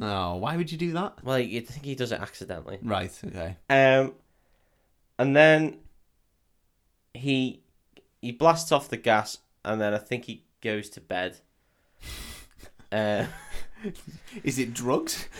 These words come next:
Speaker 1: Does he just get high as fuck?
Speaker 2: <laughs> He just gets high as fuck
Speaker 1: <laughs>
Speaker 2: and goes to bed. At least I think, I don't know. I, I can't really remember. I
Speaker 1: Yeah.
Speaker 2: think this is the order that this happens.
Speaker 1: Yeah.
Speaker 2: And then he has a little flashback 'cause he go. I think now, now is when he goes into his room,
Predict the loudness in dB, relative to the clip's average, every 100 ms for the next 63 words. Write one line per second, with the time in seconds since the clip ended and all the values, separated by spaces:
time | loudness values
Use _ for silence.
0 | 4 6 8 10 10 10 8 10 8 8
1 | 8 6 8 6 6 4 4 8 10 12
2 | 10 6 2 2 0 -2 -2 -2 -4 -4
3 | -10 _ -20 -12 -10 -10 -12 -8 -6 -2
4 | -4 -4 -10 -10 -8 -4 -2 -2 -4 -10
5 | _ _ -14 -8 -6 -4 0 2 2 0
6 | -2 -4 -4 0 2 4 2 0 0 4
7 | 6 6 2 -2 0 0 -2 -4 -6 -4
8 | -4 -4 0 4 8 8 6 -6 -20 _
9 | _ 4 6 6 6 4 4 4 0 2
10 | 2 2 -4 _ -4 -4 0 2 2 2
11 | 2 4 6 4 4 4 4 4 0 2
12 | 0 -2 -4 -2 -2 -2 -2 -2 -4